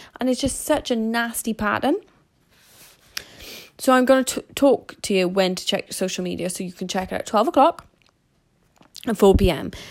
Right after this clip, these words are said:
and how to get around the urge of checking it. Turn off your three G. It's amazing. And then before you know it,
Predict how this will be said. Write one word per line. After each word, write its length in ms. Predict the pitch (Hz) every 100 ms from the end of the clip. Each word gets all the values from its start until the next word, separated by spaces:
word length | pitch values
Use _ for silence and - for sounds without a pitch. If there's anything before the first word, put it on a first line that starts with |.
| - -
and 160 | 220
how 180 | 233 269
to 120 | 269
get 180 | 294 277
around 480 | 226 185 170 247 262
the 240 | 208 190 -
urge 240 | 175 208 220
of 80 |
checking 320 | 202 202 - 220
it. 160 | -
Turn 220 | - 220
off 160 | 202 196
your 80 | 185
three 180 | 147 165
G. 300 | - - 220 _ _ _ _ _ _ _ _ _ _ _ _ _ _ _ _ _ _ _
It's 140 | - 196
amazing. 540 | 196 - 196 180 170
And 100 | -
then 140 | 214 208
before 260 | 214 226
you 120 | 226
know 260 | 214 170 165
it, 260 | 233 320